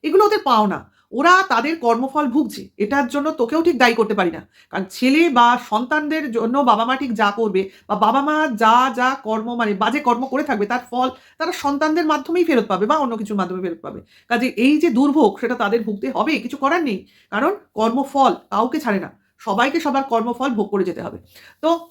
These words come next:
তোকেও ভোগ করতে হবে, তার জন্য তুই খেয়ে দে, স্বাস্থ্য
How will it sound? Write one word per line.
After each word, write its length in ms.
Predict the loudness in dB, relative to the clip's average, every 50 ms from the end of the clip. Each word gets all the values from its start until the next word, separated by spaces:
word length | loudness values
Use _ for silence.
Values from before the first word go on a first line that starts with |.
| -6
তোকেও 240 | -4 -2 0 2 2
ভোগ 120 | 2 2 0
করতে 220 | 0 -2 0 0
হবে, 180 | 0 0 0 2
তার 180 | 2 2 0
জন্য 220 | 0 -2 -4 -4 -4
তুই 320 | -4 -2 -2 -2 -2 -4 -8 -16 _ -10
খেয়ে 360 | -2 2 2 4 4 2 0
দে, 380 | 0 0 0 0 0 0 -2 -4 -10 _
স্বাস্থ্য 580 | -8 -4 -4 -4 -4 -2 0 0 0 0 -4